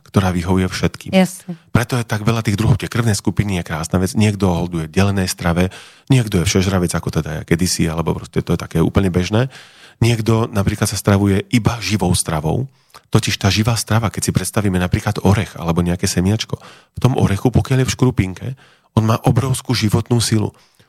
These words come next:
Speaker 1: On je nositeľom tej informácie, aj tej sily, že keď ho zasadíme do zeme a vytvoríme mu hodné podmienky, z neho vyrastie obrovský strom a bude rodiť tisíce orechov.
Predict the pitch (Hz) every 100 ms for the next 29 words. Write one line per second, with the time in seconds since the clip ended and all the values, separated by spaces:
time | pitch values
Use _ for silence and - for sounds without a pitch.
0 | _ 107 110 107 117 135 127 117 117 117
1 | 113 107 120 95 - - 107 107 95 98
2 | 110 101 104 101 95 - 117 120 113 92
3 | 143 120 - 87 - 110 107 110 87 90
4 | 117 - 87 87 92 131 - - - -
5 | 107 113 113 123 123 - 127 123 107 135
6 | - 135 - 123 131 - 113 113 120 127
7 | - - 131 135 135 127 - -